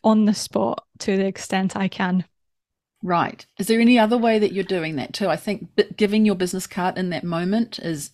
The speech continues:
Speaker 2: is absolutely the right thing. And it
Speaker 1: Yes.
Speaker 2: must make them think, "Oh, okay. Right, I see." And not assume perhaps some people will react to that and change their behavior after that. We, we would certainly hope so.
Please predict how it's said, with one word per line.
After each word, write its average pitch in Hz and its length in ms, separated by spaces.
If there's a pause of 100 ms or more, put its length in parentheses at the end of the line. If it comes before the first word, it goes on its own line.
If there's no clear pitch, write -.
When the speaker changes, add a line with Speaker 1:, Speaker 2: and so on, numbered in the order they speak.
Speaker 2:
is 160 140
absolutely 160 540
the 151 100
right 147 300
thing. 104 340 (600)
And 165 140
it - 20
Speaker 1:
Yes. 196 220
Speaker 2:
must 160 320
make 165 220
them 165 200
think, 175 220
"Oh, 262 480
okay. - 480 (880)
Right, 254 540
I 240 120
see." 185 520 (160)
And 180 380 (540)
not 214 460
assume 170 420
perhaps 180 420
some 180 200
people 175 300
will 170 160
react 156 420
to 190 80
that 151 240
and 156 180
change 160 300
their 151 120
behavior 160 540
after 139 300
that. 139 240
We, 165 280
we 180 120
would 170 160
certainly 160 320
hope 165 240
so. - 260